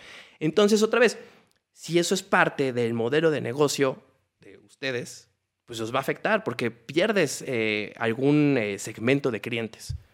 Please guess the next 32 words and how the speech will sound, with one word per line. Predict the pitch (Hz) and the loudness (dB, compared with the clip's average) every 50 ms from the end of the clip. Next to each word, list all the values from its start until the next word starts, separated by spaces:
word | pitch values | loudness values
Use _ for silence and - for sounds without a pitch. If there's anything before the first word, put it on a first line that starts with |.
| _ _ _ | _ _ _
que | - 113 117 | -8 -6 -2
ya | 123 135 147 147 | 2 4 4 4
no | 139 139 139 | 4 4 4
va | 139 | 4
a | |
haber | 135 139 139 | 4 4 4
interés | 139 135 127 123 151 151 156 139 135 151 147 - - - - - _ _ | 4 2 2 2 2 4 4 4 2 0 -2 -6 -14 -20 -20 -20 _ _
en | 95 120 117 | -6 -4 -2
tratar | 120 127 123 127 139 135 139 | 0 -2 0 2 4 4 4
de | 139 139 120 - - - | 4 2 -2 -4 -6 -8
invertir | 160 139 131 131 123 127 123 151 143 139 139 143 - | -8 -4 -2 -2 -2 -2 -4 -4 -4 -4 -4 -4 -4
para | _ 143 123 120 117 117 123 135 143 - - _ _ | _ -2 -2 0 -2 0 -2 -2 -4 -4 -8 _ _
México, | - 123 117 120 - - _ - - _ _ _ _ _ _ _ _ | -6 -6 -6 -6 -6 -14 _ -20 -20 _ _ _ _ _ _ _ _
¿no? | 110 107 110 110 123 135 139 135 | -12 -10 -6 -6 -4 -4 -4 -4
En | 135 127 120 120 | -4 -2 0 2
lugar | 123 123 135 139 143 147 | 2 4 6 6 6 6
de | 143 147 | 6 4
invertir | 147 139 131 127 123 - 131 135 135 | 4 6 4 4 2 2 -2 -4 -2
para | - 139 135 135 | 0 0 0 0
el | 139 | 2
mundo, | 160 214 254 240 151 104 - - _ _ _ _ _ _ _ - | 2 2 2 2 0 -2 -4 -12 _ _ _ _ _ _ _ -16
que | 120 | -16
es | 117 - | -12 -8
como | - 151 143 135 127 120 | -6 -4 -2 -2 -2 -2
la | 110 110 113 107 | -2 -4 -4 -2
lógica | 113 135 131 - - - - 110 | -2 -2 -2 -4 -6 -12 -12 -12
otra | 110 113 101 - | -10 -10 -10 -10
vez, | - 110 110 107 - - - | -8 -10 -10 -10 -10 -12 -12
eh, | 104 104 95 95 98 - - 113 | -12 -12 -12 -12 -14 -14 -14 -12
global | 107 107 110 104 117 123 123 123 | -10 -8 -4 -2 0 -2 0 -2
de | 120 | -6
Internet. | 113 110 - 104 - 110 104 104 - - | -8 -8 -10 -12 -10 -10 -10 -10 -10 -14